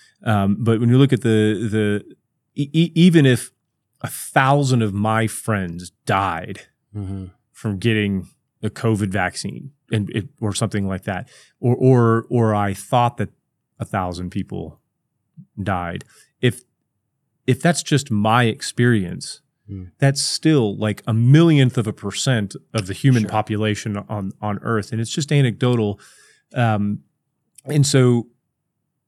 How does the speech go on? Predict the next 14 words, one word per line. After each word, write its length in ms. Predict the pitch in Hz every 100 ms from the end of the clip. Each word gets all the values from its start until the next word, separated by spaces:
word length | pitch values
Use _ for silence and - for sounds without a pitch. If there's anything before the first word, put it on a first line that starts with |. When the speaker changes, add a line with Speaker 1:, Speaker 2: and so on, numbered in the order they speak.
| _ _ _ _ _ _ _ _
Speaker 2:
Fortunately, 500 | - 147 175 151 156
Speaker 1:
they 60 |
think 280 | 120 156 139
that, 160 | 147 -
they 180 | 139 151
think 400 | - 143 127 -
that, 280 | 123 117 -
that 300 | 117 110 110
because 840 | 107 107 - - 131 127 123 117 - _ _ _ _ _ _
Damar 680 | 123 120 120 120 127 123 135
went 280 | 127 123 120
into 120 | 117
cardiac 560 | 113 - 117 113 113 -
arrest 520 | 113 104 95 92 -